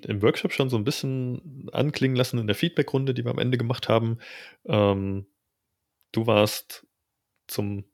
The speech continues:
ersten Mal in der Vorbereitung involviert. Ähm, schilder doch mal aus deiner Perspektive,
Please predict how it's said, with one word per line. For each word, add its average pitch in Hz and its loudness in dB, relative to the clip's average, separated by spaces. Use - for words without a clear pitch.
ersten 123 -4
Mal 110 2
in 113 -2
der 107 2
Vorbereitung 147 2
involviert. 147 0
Ähm, 107 0
schilder 165 6
doch 139 4
mal 110 6
aus 110 2
deiner 139 6
Perspektive, 135 2